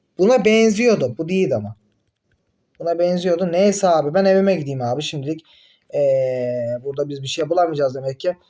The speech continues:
Öyle arkadaşlar, e, karlı Survivor'da yapar, yani karlı Survivor'da bir nevi oldu. En azından sezon üçümüz karlı başlasın dedim. Bilmiyorum, farklılık olsun dedim. Oyun biraz kasıyor ama kasması dışında sıkıntı yok yani. Yemek sıkıntısı var bir tane. Aha!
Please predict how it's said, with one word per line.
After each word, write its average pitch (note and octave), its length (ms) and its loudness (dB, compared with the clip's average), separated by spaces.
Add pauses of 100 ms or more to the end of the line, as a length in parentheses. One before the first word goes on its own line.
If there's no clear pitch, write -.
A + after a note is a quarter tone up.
(360)
Öyle B3 200 4
arkadaşlar, G#3+ 420 2
e, E3+ 400 2
karlı G3+ 320 2
Survivor'da F#3+ 500 2
yapar, F#3 320 2 (400)
yani C#3+ 180 0
karlı E3+ 280 0
Survivor'da E3 580 2
bir D#3+ 80 -4
nevi E3 220 0
oldu. D3 120 2 (100)
En F#3 40 2
azından F3+ 240 2
sezon F3 340 -2
üçümüz F3 380 -10 (280)
karlı C4+ 380 2
başlasın D#3 440 0
dedim. C#3+ 180 -4
Bilmiyorum, F#3 340 -4
farklılık G#3+ 420 -2
olsun D3 280 -4
dedim. E3+ 180 -2 (240)
Oyun G#3+ 220 -2
biraz G#3+ 200 0
kasıyor G#3 400 0
ama D#3 180 -4 (360)
kasması G3+ 540 0
dışında E3 320 -4
sıkıntı E3+ 400 -6
yok E3 220 -2
yani. C3+ 280 -4 (440)
Yemek B3+ 280 2
sıkıntısı D3 360 -6
var B2+ 120 -2
bir A#2+ 80 -10
tane. A#2+ 260 -6 (380)
Aha! A3+ 460 2